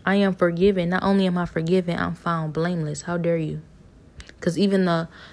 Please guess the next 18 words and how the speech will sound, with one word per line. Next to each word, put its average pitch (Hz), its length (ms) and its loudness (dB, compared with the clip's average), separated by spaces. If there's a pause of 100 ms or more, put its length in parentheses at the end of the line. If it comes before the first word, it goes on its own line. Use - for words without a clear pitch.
the 165 120 -2
only 190 380 2
just 165 360 0
judge, 160 580 -2 (440)
that 170 260 0
the 160 80 2
best 185 420 2
judge, 165 320 2
the - 80 -4
only 170 300 -2
judge 165 320 0
who - 80 -4
have 160 140 -2
ever 165 180 0
existed, 160 580 -6 (640)
cast 160 320 0
that 160 140 0
judgment. 160 420 -10